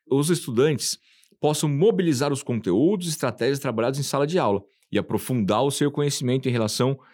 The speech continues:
aos conceitos apresentados em todos os módulos anteriores. É a ideia da espiral novamente aparecendo com força aqui.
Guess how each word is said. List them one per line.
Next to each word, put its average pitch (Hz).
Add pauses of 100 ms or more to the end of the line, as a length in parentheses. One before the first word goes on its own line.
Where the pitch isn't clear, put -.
(200)
aos 107
conceitos 131
apresentados 113
em 127
todos 180
os 120
módulos 123
anteriores. 110 (420)
É 135
a 143
ideia 120
da 117
espiral 113 (160)
novamente 127
aparecendo 110
com 135
força 110
aqui. 101